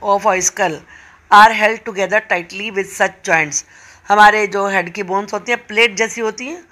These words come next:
और वो आपस में इसी प्रकार से उन्हें होल्ड किया हुआ होता है टाइटली। Our upper jaw is also fixed to skull bone, अपर जा भी इसी का एग्जांपल है, वो हमारे स्कल से अटैच्ड होता है with the help of fixed joint, फिक्स्ड जॉइंट की हेल्प से।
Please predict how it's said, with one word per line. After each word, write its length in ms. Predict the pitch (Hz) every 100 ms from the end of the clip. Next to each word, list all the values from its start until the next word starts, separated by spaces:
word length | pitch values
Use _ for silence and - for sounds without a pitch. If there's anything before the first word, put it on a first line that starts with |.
| - - -
और 100 | 180
वो 100 | 190
आपस 300 | 196 170 175 202
में 60 |
इसी 180 | 208 196
प्रकार 340 | 190 185 170 156
से 220 | - 226
उन्हें 340 | 208 208 254 247
होल्ड 260 | 190 196 185
किया 180 | 180 170
हुआ 100 | 160
होता 260 | 151 151
है 60 | 175
टाइटली। 460 | - 151 - - - _ _ _ _ _ _ _ _ _ _ _ _ - - _ _ - _ _ -
Our 200 | 240 294 294
upper 220 | 254 302 294
jaw 200 | 202 240 262
is 120 | 208
also 340 | 214 214 - 226
fixed 360 | - 240 - -
to 160 | 214 214 -
skull 340 | - 214 190 165
bone, 220 | 170 143 - - - - -
अपर 280 | 220 277 285
जा 200 | 233 220
भी 100 | 214
इसी 180 | 208 233
का 120 | 220
एग्जांपल 500 | 180 180 160 170 143
है, 120 | 135 _ - _ -
वो 100 | 240
हमारे 320 | 226 214 254
स्कल 280 | - 240 233
से 200 | 254 247
अटैच्ड 480 | - 185 190 190 170
होता 200 | 170 160
है 220 | 147 - - - - - 185
with 160 | 190
the 120 | 240 240
help 320 | 208 220 -
of 180 | 202 214
fixed 240 | 220 202
joint, 360 | 160 170 202 208
फिक्स्ड 240 | - 214
जॉइंट 280 | 175 160 156
की 100 | -
हेल्प 200 | 196 147
से। 240 | - 131